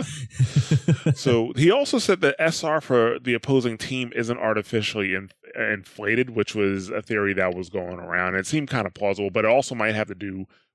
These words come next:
Speaker 2: with that S R range when you are grouping with your friends. But a lot of, a theory I was going around is, like, when you group, when you six stack and you don't get teamed, w-, you don't get opposed,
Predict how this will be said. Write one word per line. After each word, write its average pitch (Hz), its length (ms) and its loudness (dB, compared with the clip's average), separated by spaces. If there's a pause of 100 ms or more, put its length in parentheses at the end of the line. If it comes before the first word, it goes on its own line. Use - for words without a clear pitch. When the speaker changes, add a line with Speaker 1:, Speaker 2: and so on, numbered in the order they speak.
Speaker 2:
with 104 160 -6
that 107 220 0
S 117 220 -2
R 104 220 0
range 101 720 -2 (580)
when 104 180 -12
you 98 460 -10
are 98 180 0
grouping 101 600 -6
with 92 160 -12
your 92 100 -16
friends. - 560 -6 (480)
But 104 160 -2
a 98 60 2
lot 113 260 2
of, 117 340 -2
a 110 60 0
theory 117 240 0
I 104 60 2
was 98 80 -4
going 107 140 0
around 101 180 0
is, 98 80 -4
like, 101 160 -4
when 110 120 -8
you 107 140 -12
group, 120 480 -4
when 104 140 -12
you 104 100 -10
six - 300 -2
stack 92 400 -2 (100)
and 120 160 -6
you 104 140 -16 (100)
don't 127 240 -6
get 113 220 -8
teamed, 123 340 -4
w-, 123 180 -4
you 120 140 -4
don't 117 240 -2
get 107 80 -4
opposed, 117 560 -2